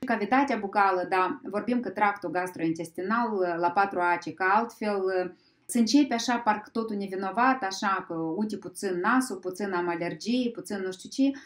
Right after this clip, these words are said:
dar pe urmă are loc declinul funcției rinichilor, ficatul nu-și mai poate exercita funcțiile și așa mai departe.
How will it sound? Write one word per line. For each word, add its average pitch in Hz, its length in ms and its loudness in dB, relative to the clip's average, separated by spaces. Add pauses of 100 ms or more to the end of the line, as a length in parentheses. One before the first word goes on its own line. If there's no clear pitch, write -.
(160)
dar 196 120 -4
pe 220 100 -4
urmă 226 160 0
are 202 240 0
loc 180 200 0
declinul 175 680 0
funcției 262 380 6
rinichilor, 170 1080 -4 (320)
ficatul 262 400 2
nu-și 233 160 -2
mai 208 120 -2
poate 196 240 -2
exercita 170 680 -4
funcțiile 165 400 -6
și 165 120 -10
așa 165 160 -8
mai 160 140 2
departe. 143 540 -8